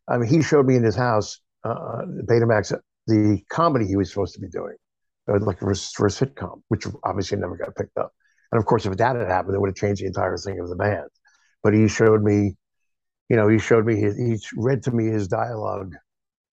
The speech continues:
for the opening scene as Luther in, uh, in Runaway. And he, <laughs> he screwed it up.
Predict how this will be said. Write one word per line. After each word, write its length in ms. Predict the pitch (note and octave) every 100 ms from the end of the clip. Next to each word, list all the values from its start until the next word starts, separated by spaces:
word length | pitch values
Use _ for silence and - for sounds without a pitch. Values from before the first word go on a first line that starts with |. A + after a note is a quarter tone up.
| -
for 160 | -
the 100 | G#2
opening 380 | A#2 G#2+ G#2+ G2+
scene 280 | F2+ A#2 G#2+
as 180 | F#2 F2+
Luther 520 | G#2 A2 - F2 - -
in, 260 | F#2 F#2 F#2
uh, 240 | F2 F2+ - _ _ _ _ -
in 120 | F#2+
Runaway. 460 | G2 F#2+ E2 - - - _ _ _ -
And 160 | G2 G2+
he, 260 | G2+ G#2 F#2+ - -
<laughs> 220 | - - -
he 60 | G#3+
screwed 320 | - F#3 D#3
it 80 | C#3
up. 180 | A#2+